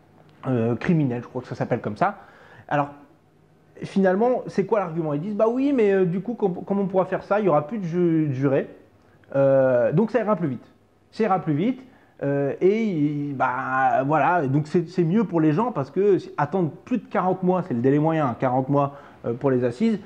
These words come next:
c'est pas acceptable. Alors c'est vrai, vous, vous me regardez, moi je le regarde, je me dis, bah ouais, quarante mois, franchement, c'est trop long pour un procès.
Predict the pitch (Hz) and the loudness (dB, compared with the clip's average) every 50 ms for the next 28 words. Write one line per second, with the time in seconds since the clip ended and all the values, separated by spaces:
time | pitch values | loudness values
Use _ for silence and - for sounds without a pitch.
0 | - - - - - 143 143 196 180 147 - 156 139 135 123 113 - - 98 98 | -12 -20 -8 -2 -2 0 2 2 0 2 2 0 0 0 0 -2 -4 -6 -8 -8
1 | - - - 196 233 294 311 202 120 107 113 107 - 110 113 120 117 113 113 120 | -6 -4 -2 0 2 2 2 0 -2 -4 -8 -10 -10 -8 -6 -4 -2 -2 0 0
2 | 120 110 107 113 117 139 170 190 180 131 113 95 110 110 101 98 113 139 170 143 | 0 0 -2 0 2 4 4 4 4 2 0 -4 -6 -8 -8 -4 -2 -2 -2 -2
3 | 120 107 104 104 98 - 107 117 110 113 - - 117 104 107 110 - 131 127 - | -4 -8 -10 -10 -8 -6 -6 -4 -4 -4 -2 -2 -2 -2 -2 0 0 0 0 0
4 | - 113 - - 127 113 - 117 - - 175 185 208 185 - - 110 110 107 117 | -2 -6 -6 -6 -6 -6 -6 -8 -4 0 0 0 0 -2 -4 -6 -8 -8 -8 -8
5 | 110 - 104 | -8 -10 -10